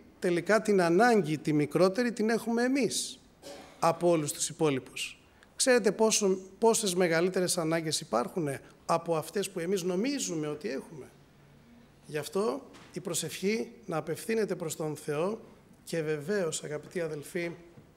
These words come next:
να περιλαμβάνει όλα τα αδέλφια μας. «Και συγχώρησον εις ημάς τας αμαρτίας ημών,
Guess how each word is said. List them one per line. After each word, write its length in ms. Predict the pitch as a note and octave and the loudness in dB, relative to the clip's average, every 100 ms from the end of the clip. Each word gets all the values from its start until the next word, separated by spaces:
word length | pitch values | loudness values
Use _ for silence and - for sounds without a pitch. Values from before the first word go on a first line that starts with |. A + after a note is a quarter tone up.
| _ _ - - _ _ _ - - _ - - _ | _ _ -20 -20 _ _ _ -20 -20 _ -20 -20 _
να 140 | D#3+ | -6
περιλαμβάνει 760 | D#3 D3+ D3+ D3 D3 D#3+ D#3+ D#3+ | -2 -4 -2 -4 -4 -4 -4 -6
όλα 240 | - F#3 F#3 | -4 -4 -4
τα 120 | F#3 | -6
αδέλφια 380 | D3 C#3 - B2 | -4 -4 -6 -16
μας. 220 | A#2+ - | -14 -14
«Και 140 | - | -6
συγχώρησον 680 | E3 F3 D#3+ G#3+ A#3+ A3+ G#3+ | -4 -4 -4 -2 -2 -2 0
εις 160 | F#3 - | 0 -2
ημάς 300 | D#3 E3 F3 | -2 -4 -4
τας 180 | F3+ F3 | -4 -4
αμαρτίας 560 | D3+ C#3 D3 E3 - | -4 -6 -6 -6 -6
ημών, 380 | D3 C#3 D#3+ A#2 | -6 -4 -4 -6